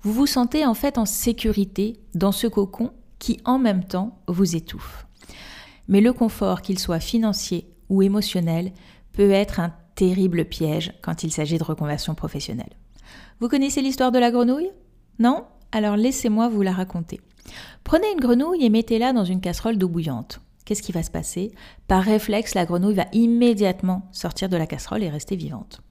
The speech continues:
Maintenant, plongez la même grenouille dans une casserole d'eau froide. Allumez le feu doucement. Et la grenouille va se laisser petit à petit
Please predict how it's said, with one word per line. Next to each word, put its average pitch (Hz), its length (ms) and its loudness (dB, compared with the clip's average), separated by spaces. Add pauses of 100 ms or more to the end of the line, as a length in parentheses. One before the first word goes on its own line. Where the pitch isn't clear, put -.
(1000)
Maintenant, 247 560 0
plongez 262 360 2
la 185 100 2
même 233 240 2
grenouille 208 400 0
dans 202 120 0
une 175 180 -2
casserole 185 400 -4
d'eau 160 80 -2
froide. - 380 -10 (580)
Allumez 208 420 2
le 185 140 4
feu 160 320 -6 (340)
doucement. 165 560 -8 (960)
Et 370 60 -2
la 440 140 4
grenouille 254 540 4
va 285 140 2
se 302 140 -2
laisser 247 360 0
petit 320 340 -4
à 214 80 0
petit 254 320 -8